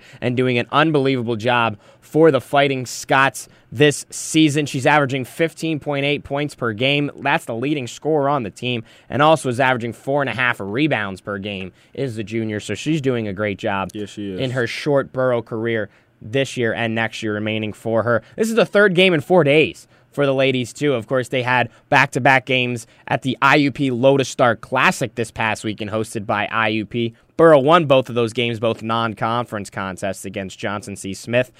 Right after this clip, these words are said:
Speaker 1: as well as Saint Augustine's University. And, uh, the Scots, tremendous D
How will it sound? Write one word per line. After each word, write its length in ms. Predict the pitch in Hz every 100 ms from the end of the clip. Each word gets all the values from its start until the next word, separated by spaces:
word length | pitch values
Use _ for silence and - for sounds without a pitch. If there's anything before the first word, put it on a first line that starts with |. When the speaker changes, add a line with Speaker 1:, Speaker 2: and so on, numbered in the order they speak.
| - - _ -
Speaker 1:
as 260 | 123 113
well 280 | 113 117 117
as 180 | 110 104
Saint 320 | - 123 113 -
Augustine's 720 | 127 127 117 - 110 101 95 _ _ _
University. 880 | - 131 107 117 160 151 110 107 101 _ _ _ _ _
And, 300 | 117 113 110
uh, 260 | 107 104 98 -
the 100 | 123
Scots, 560 | - 190 202 127 - _ _
tremendous 460 | 170 160 254 202 117
D 400 | 147 233 117